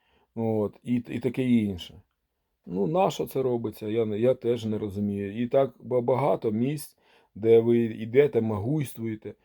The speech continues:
Або дівчинка сяде на Терношорах, або хлопчик, і воно типу в медитації, сяде там, де люди проходять. От реально, от хто туди йде, от там він має пройти, бо там треба попрацювати в тому місці.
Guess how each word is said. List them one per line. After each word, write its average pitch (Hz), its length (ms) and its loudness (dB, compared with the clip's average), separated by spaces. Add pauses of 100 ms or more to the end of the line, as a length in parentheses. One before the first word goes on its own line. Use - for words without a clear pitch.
(240)
Або 135 540 6
дівчинка 131 540 -4
сяде 143 360 0
на 120 120 0
Терношорах, 113 720 -2
або 101 180 -8
хлопчик, 113 440 -8 (460)
і - 20 -8
воно 120 160 2
типу 123 260 0
в 120 60 4
медитації, 120 640 2
сяде 143 280 2
там, 123 180 2
де 120 100 2
люди 143 260 0
проходять. 107 680 -2
От - 140 -8 (100)
реально, 143 520 4
от 127 200 -2
хто 156 200 -6
туди 156 220 -4
йде, 214 300 2 (280)
от 127 140 -4
там 196 200 6
він 139 160 6
має 151 340 8
пройти, 143 440 -2
бо 123 140 0
там 131 360 0 (200)
треба 139 260 6
попрацювати 127 680 2
в 101 60 -8
тому 113 220 -4
місці. 110 260 -6